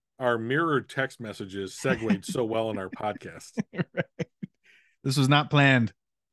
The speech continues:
Speaker 1: No, this is who we
Speaker 2: Uh,
Speaker 1: are as people.
Speaker 2: No, how Rhaenyra and Daemon are like,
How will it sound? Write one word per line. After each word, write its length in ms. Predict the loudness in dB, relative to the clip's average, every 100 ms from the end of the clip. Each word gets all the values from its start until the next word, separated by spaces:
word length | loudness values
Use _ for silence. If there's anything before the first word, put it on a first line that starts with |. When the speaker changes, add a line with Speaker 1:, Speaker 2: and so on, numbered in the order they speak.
| _
Speaker 1:
No, 220 | -12 -12 -14 _ _
this 120 | -2
is 40 | 4
who 40 |
we 40 | 6 8 8 6
Speaker 2:
Uh, 40 |
Speaker 1:
are 120 | 4
as 100 | 2
people. 360 | -2 -8 -10 -16 _
Speaker 2:
No, 300 | 4 6 6
how 240 | 6 6 6
Rhaenyra 680 | 6 8 8 8 8 6 2
and 240 | 2 4 6
Daemon 560 | 6 6 6 4 0 _ -2
are 180 | 2
like, 400 | 2 2 -2 -6